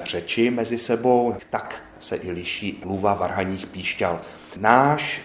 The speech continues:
eh, svatovícký nástroj bude sice jakýmsi způsobem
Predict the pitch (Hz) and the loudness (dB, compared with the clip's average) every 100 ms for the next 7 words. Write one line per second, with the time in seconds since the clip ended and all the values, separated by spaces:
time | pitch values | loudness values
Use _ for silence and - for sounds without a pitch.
0 | - 87 - 98 113 110 110 - - 123 | -8 -8 -2 -2 0 -2 -4 -12 -14 -4
1 | 117 117 98 101 104 107 - 117 117 120 | -4 -2 0 2 2 0 -2 4 8 6
2 | 117 - - 104 123 90 87 - 131 127 | 4 -8 -14 -4 4 4 4 -6 -6 0
3 | 135 117 - - - - 113 117 - - | 2 2 0 -12 -12 -6 -4 -4 -10 -12
4 | 104 120 101 | -6 -2 -4